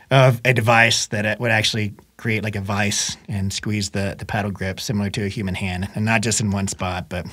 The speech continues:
you know, about the width of a human hand, hit me up in the comment section, please, 'cause I'm having issues with that. But, but that's the goal, is to eventually quantify, uh, the vibration of the paddle and see if that actually relates to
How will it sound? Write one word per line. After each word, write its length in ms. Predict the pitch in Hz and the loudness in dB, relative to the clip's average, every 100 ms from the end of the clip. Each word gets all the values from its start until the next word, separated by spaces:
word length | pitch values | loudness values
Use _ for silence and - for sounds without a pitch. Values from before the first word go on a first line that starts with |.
| - | -8
you 100 | 95 | -6
know, 140 | 87 92 - - | -4 -8 -12 -12
about 340 | 98 101 98 | -8 -6 -6
the 100 | 101 | -8
width 200 | 101 95 | -8 -8
of 80 | 101 | -8
a 20 | |
human 200 | 95 101 | -6 -4
hand, 300 | 92 98 101 - _ _ _ _ - | -2 -2 -2 -6 _ _ _ _ -8
hit 280 | 113 98 131 | -6 -2 -2
me 120 | 107 | 0
up 120 | 101 104 | -2 -2
in 100 | 92 | -4
the 180 | 90 92 _ - - - - - - | -6 -8 _ -20 -20 -18 -18 -20 -4
comment 300 | - 160 135 | 6 8 8
section, 340 | - 117 104 104 | 6 2 2 0
please, 280 | 117 101 90 | 0 -2 -2
'cause 140 | 95 | -2
I'm 120 | 101 | -2
having 300 | 117 98 98 - | 0 0 -2 -4
issues 320 | 101 - 98 | -8 -8 -8
with 100 | 95 | -10
that. 200 | 95 92 | -8 -8
But, 240 | - 123 - _ _ _ _ _ _ - | 0 0 -2 _ _ _ _ _ _ 0
but 80 | |
that's 180 | 175 175 | 4 6
the 80 | 170 | 6
goal, 240 | 139 117 - | 8 6 6
is 140 | 135 - | 2 6
to 80 | 143 | 6
eventually 540 | 131 131 135 123 117 | 6 6 6 4 4
quantify, 880 | - - 147 123 - 113 107 107 92 - - - - - _ | 0 4 6 6 4 4 6 4 2 -4 -20 -20 -20 -20 _
uh, 340 | - 110 98 98 | -2 0 0 -2
the 160 | 117 | 0
vibration 580 | 113 123 120 120 117 131 | 4 6 6 6 6 4
of 80 | 117 | 2
the 60 | 110 | 4
paddle 380 | 117 113 107 | 4 6 4
and 400 | 104 107 101 104 - | 2 0 0 -2 -4
see 180 | - 147 | -4 0
if 100 | 117 | 2
that 200 | 117 107 | 2 0
actually 320 | 107 107 127 | 0 0 0
relates 460 | 107 107 107 107 - | 0 0 0 0 -2
to 340 | - 107 107 | 0 2 2